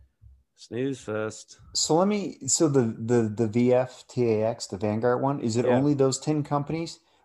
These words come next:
Speaker 2: or is it, there's
Speaker 1: No.
Speaker 2: more? So
Speaker 1: So
Speaker 2: here's the part. And it's like, I, um, I think you could
Speaker 1: I know
Speaker 2: probably
Speaker 1: we're
Speaker 2: see,
Speaker 1: going with this. Go ahead.
Speaker 2: see, see the rest of their holdings, but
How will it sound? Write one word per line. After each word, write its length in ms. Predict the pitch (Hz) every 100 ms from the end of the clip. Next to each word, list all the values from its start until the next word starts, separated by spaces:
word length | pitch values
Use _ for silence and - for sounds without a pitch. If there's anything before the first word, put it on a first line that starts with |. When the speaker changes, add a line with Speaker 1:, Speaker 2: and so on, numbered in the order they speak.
| _
Speaker 2:
or 160 | 113 110
is 100 | 101
it, 140 | -
there's 200 | 135 117
Speaker 1:
No. 40 | 110
Speaker 2:
more? 280 | 104 90 - _ _ _ -
So 420 | - 139 117 -
Speaker 1:
So 380 | 87 131 127 -
Speaker 2:
here's 440 | - - 190 208 -
the 100 | 151
part. 380 | - 147 135 - -
And 200 | 127 120
it's 180 | 107 -
like, 200 | 92 - _ _
I, 300 | 113 113 113
um, 380 | 110 104 98 95 - _ _ _ _ _
I 40 | 117
think 280 | 196 202
you 80 | 156
could 100 | 123
Speaker 1:
I 20 |
know 160 | - 113
Speaker 2:
probably 200 | 104 131
Speaker 1:
we're 80 | 131
Speaker 2:
see, 160 | 127 120
Speaker 1:
going 160 | 117
with 100 | 101
this. 280 | 95 - -
Go 200 | 117 110
ahead. 160 | 104 - - - _
Speaker 2:
see, 580 | - - 139 123 117 101
see 180 | - 147
the 120 | 117
rest 260 | 107 110 -
of 60 |
their 120 | 101 87
holdings, 460 | 113 104 95 87
but 360 | - 101 98